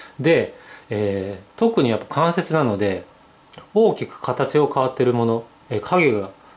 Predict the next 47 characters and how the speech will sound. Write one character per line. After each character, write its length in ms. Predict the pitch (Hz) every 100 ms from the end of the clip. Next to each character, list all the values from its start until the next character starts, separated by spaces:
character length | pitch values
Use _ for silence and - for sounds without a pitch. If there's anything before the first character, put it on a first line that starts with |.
| -
例 100 | 110
え 20 | 98
ば 80 |
こ 140 | 92 -
こ 240 | - 120 123
す 140 | -
ご 80 | 117 98
い 20 |
落 80 | -
ち 60 |
て 60 | 101
ま 120 | 80
す 60 | -
よ 140 | 82
ね。 120 | 87 - - - -
こ 100 | 120
こ 160 | 165
っ 120 | 170
て 80 | -
い 80 | 180
う 40 |
の 160 | 120 104
は、 200 | 98 90 - _ _ _ _ _ _ _ _ _ _ _ _ _ _ _ _ _ _ _ _ _ _ _ _ _ -
形 280 | - 135 139
が 60 |
大 140 | 135 127
き 60 |
く 120 | - -
変 100 | 104
わ 60 |
っ 40 | 98
て 80 |
る 40 | 98
と 80 | 98
こ 60 |
ろ 60 | 87
な 40 |
ん 20 | 78
で 60 |
す 20 |
よ 60 | 82
ね。 140 | 104 - - - -
で、 100 | 190
こ 160 | 131
こ 360 | - 165 170 170
の 180 | 151 131
面 360 | 127 117 87